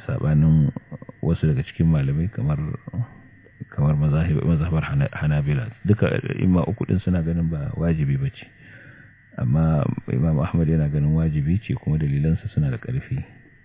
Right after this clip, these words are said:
So bai kai matakin wato, ah, da har za a yi tunanin ya auren su ba.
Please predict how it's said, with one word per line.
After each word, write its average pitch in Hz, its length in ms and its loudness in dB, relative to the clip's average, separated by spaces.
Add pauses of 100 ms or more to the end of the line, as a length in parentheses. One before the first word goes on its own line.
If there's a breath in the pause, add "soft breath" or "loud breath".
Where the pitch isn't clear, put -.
(460 loud breath)
So 82 260 6
bai 76 240 4
kai 98 480 8
matakin 98 840 6 (300)
wato, 71 480 0 (340)
ah, 67 480 -2 (160)
da 71 100 -2
har 87 200 2
za 95 80 6
a 87 60 4
yi 82 80 2
tunanin 78 440 2
ya - 120 -2
auren 82 300 2
su - 140 -6
ba. 67 140 -6